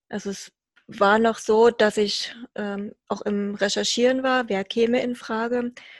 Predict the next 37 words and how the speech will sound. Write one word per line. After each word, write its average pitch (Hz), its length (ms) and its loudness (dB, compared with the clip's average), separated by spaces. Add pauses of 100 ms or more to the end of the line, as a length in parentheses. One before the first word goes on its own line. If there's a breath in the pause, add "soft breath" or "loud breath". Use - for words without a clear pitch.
(180 loud breath)
und 220 240 -2
auf 202 220 -4
'n, 208 300 -4 (500)
mich 220 200 -14
auf - 260 -14 (200)
'n 208 80 -8
Weg 220 220 -2
gemacht 214 420 -6
habe, 208 240 -8
so 202 160 -10
zu - 160 -18
schauen, 202 360 -6
ne, 220 120 -6
wen 202 160 -4
ka-, 208 160 -12
wer, 202 140 -2 (100)
wen 214 180 -2
kann 214 200 -2
ich 208 80 -6
überhaupt 196 320 -6
ansprechen, 202 520 -2
wer 196 120 -4
passt 202 300 -4
zum 208 180 -2
Thema. 196 480 0 (580 loud breath)
Und 208 520 -2
manche 220 340 2
von 214 220 -2
denen, 208 220 2
die 208 80 -2
ich - 120 -6
auch - 100 -10
gern 214 160 -2
angesprochen 208 500 -6
hätte, 220 280 0
waren, 202 640 -2 (100)
ähm, 202 640 -10